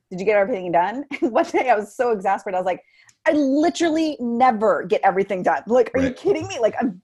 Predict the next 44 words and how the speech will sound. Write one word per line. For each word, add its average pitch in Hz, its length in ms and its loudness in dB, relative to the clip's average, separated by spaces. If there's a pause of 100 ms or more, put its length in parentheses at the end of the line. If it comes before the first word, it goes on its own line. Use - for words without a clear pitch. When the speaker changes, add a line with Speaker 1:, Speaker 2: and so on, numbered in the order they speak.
Speaker 1:
building 277 380 -2
a 233 80 -2
company 247 320 -4
with 202 200 -6
incredible 262 580 -2
vision 226 420 -2
and - 180 -8
ideas 190 360 -4
of 208 100 -8
what 202 100 -2
I 190 40 -2
wanna 190 200 -8
see 185 100 -10
happen. 170 300 -6 (240)
No, 554 180 2
I'm 427 80 4 (100)
not 339 160 -8
done." 196 200 -6 (100)
And 180 100 -6
I 165 40 -6
snapped - 360 -6
at 151 120 -4
him 117 100 -8
and 165 100 -10
he 170 120 -10
looked 165 220 -8
at 156 60 -10
me 151 100 -8
like, 107 180 -8 (340)
"Hey, 170 80 -12
crazy 151 300 -10
lady." 143 280 -10 (640)
Um, 165 400 -2 (580)
but 214 240 2
he, 247 220 -8
he 240 200 -6
said, 240 200 -6
"Why 226 180 0
don't 277 160 -4
we 277 100 -6
try 285 200 -8
to 269 80 -4
reframe 220 520 -8
that?" - 260 -8